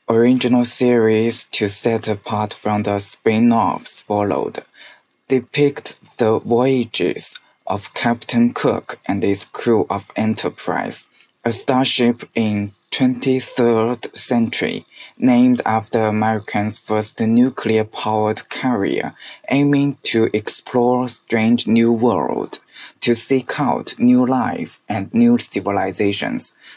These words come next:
to boldly go where no man has gone before. A black woman played a protagonist, uh, the role of communication officer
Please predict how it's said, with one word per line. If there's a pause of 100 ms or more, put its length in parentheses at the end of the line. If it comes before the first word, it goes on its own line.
to
boldly
go
where
no
man (100)
has
gone
before. (1700)
A
black (100)
woman (200)
played
a
protagonist, (460)
uh, (320)
the
role (120)
of
communication
officer